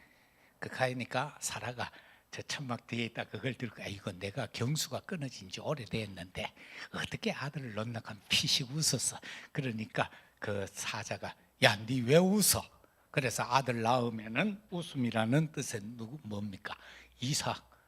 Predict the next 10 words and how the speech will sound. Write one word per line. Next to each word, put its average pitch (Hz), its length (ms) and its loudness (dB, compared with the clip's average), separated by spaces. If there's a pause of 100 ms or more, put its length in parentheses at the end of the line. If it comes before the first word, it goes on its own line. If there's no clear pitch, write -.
(160)
이름이 143 340 0
이제 101 200 -8
그렇게 165 400 -6
되어졌던 101 680 -10
겁니다. 95 460 -12 (340)
그러면서 202 560 6 (220)
딱 - 380 0
가면서 277 560 8
하는 190 180 4
말이, 156 400 2